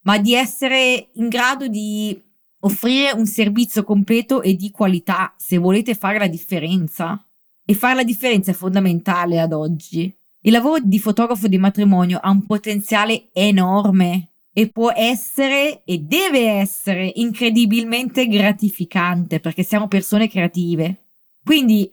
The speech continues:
se sei appassionato di fotografia e sei disposto a lavorare duramente per costruire il tuo business,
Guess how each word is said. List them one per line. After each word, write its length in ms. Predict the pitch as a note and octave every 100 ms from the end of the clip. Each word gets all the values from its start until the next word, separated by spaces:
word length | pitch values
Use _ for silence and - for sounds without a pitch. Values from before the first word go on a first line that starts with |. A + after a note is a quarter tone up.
| _ _ _
se 160 | A#3+
sei 200 | A3+ C4+
appassionato 580 | D#4+ C#4+ A#3 A3 A3+ A#3+
di 100 | A3+
fotografia 840 | G#3+ F#3+ G3 F#3+ F#3 G3+ A3 A#3
e 180 | G3 F#3+
sei 160 | F#3+ G3+
disposto 880 | G#3 - F#3 G#3 - A3+ A3 - _
a 600 | F3 F3+ E3+ E3+ E3+ E3 E3 E3+
lavorare 580 | - F#3+ F#3+ F#3+ G#3 A3+
duramente 1000 | G3+ G3+ G3 F#3+ G3+ G#3 G3+ G3+ F#3+ F#3+ - - _ _
per 160 | G#3+
costruire 480 | G#3 G#3 - G#3+ A#3
il 100 | A3
tuo 140 | A3+
business, 600 | G3+ F#3+ E3+ F#3 F#3+ F#3+